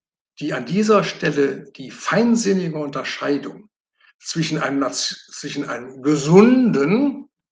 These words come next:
nicht kritikablen Nationalbewusstsein einerseits und dem Nationalismus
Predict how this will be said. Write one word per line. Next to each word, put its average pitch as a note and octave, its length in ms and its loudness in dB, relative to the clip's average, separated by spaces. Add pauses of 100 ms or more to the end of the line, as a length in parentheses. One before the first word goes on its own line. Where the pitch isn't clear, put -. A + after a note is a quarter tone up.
(680)
nicht F#3+ 420 4
kritikablen C3+ 880 -4
Nationalbewusstsein A#2 1900 -8
einerseits E3 1000 -6 (320)
und D#3+ 180 0
dem D#3 160 6
Nationalismus C#3+ 1500 0